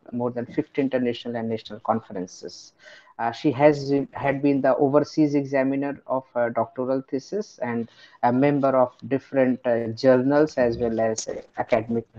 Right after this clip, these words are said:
boards. And, uh, she has also, uh, uh, uh, spoken as keynote, uh, uh, she has delivered speeches as key, uh, keynote in, uh, several, uh, workshops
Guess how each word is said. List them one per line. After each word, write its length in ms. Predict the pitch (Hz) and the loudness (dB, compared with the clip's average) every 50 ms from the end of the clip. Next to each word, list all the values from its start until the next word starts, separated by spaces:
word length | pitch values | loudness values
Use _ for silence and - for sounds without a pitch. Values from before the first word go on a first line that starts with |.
| 110 117 | -2 6
boards. 460 | 127 143 139 - - - - - - - _ _ - - - - _ _ - 123 | 8 8 8 8 4 -2 -8 -12 -14 -16 _ _ -20 -20 -20 -20 _ _ -8 -4
And, 140 | 117 120 120 117 | -4 -2 0 0
uh, 260 | 120 117 113 107 104 104 | 0 2 2 0 -2 -2
she 100 | - - 147 139 | -2 0 0 2
has 80 | 139 135 131 | 2 2 0
also, 260 | 127 131 - - 143 139 131 127 - 123 123 | 0 0 0 0 2 2 2 0 0 -2 -2
uh, 120 | 117 113 117 - _ - - 110 | -2 -2 -4 -10 _ -8 -4 -4
uh, 220 | 214 - 214 202 202 - - - _ _ - | -2 -2 -2 -4 -4 -8 -14 -20 _ _ -8
uh, 100 | 117 117 117 - | -6 -6 -6 -4
spoken 300 | - 127 123 120 - 131 127 127 | -2 -2 -2 0 0 0 0 0
as 60 | 123 - - - | -2 -2 -2 0
keynote, 360 | - 147 139 139 139 131 135 _ 139 | 2 2 2 2 0 -2 -2 _ 0
uh, 40 | 127 120 117 113 107 104 - - 120 | 2 2 2 2 0 -2 -4 -4 -4
uh, 480 | 110 110 107 107 107 107 101 90 92 113 - | -4 -2 -4 -4 -4 -6 -6 -6 -8 -12 -6
she 100 | - 135 131 127 | -4 -2 -2 -2
has 60 | 127 127 139 | 0 2 4
delivered 340 | 135 151 156 170 180 170 143 139 - - | 6 6 8 8 8 8 6 4 0 -2
speeches 320 | - 131 123 - 135 127 127 127 | -6 -8 -6 -6 -6 -4 -2 -4
as 60 | 123 - - _ | -4 -4 -6 _
key, 160 | 131 127 123 120 113 - - | -2 -2 -2 -2 -4 -8 -12
uh, 100 | 101 101 - _ | -16 -16 -10 _
keynote 360 | - 123 123 127 139 175 180 _ _ _ _ _ _ _ _ _ 117 | -4 -4 -4 -4 -6 -8 -10 _ _ _ _ _ _ _ _ _ -16
in, 60 | 120 120 120 117 | -14 -14 -12 -10
uh, 120 | 120 117 113 - - | -12 -12 -12 -4 -2
several, 360 | 143 135 131 135 139 139 135 135 131 - - 120 | 0 0 2 2 4 4 4 4 2 0 0 0
uh, 140 | 113 113 113 113 113 127 | 0 0 0 0 2 2
workshops 1000 | 135 143 - _ _ _ _ _ _ - - - 147 135 135 135 135 - - | 0 0 -2 _ _ _ _ _ _ -14 -6 0 2 4 4 4 2 -2 -6